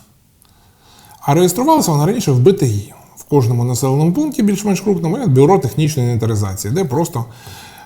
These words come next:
папери реєструвалися і лежали на своїх шафах. Тому злочинці підробляють якийсь договір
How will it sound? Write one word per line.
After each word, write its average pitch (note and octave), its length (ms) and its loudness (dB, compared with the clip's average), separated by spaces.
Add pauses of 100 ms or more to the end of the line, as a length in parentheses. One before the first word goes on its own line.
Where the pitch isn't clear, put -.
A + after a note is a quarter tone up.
(140)
папери C3+ 500 0 (120)
реєструвалися A2+ 840 -2 (220)
і A#2 80 -2
лежали A#2 400 2
на A2+ 100 -2
своїх G#2+ 280 -6
шафах. - 400 -14 (720)
Тому C4+ 320 0 (880)
злочинці G#3+ 460 0
підробляють F#3 480 4
якийсь D3+ 340 2
договір B2 480 2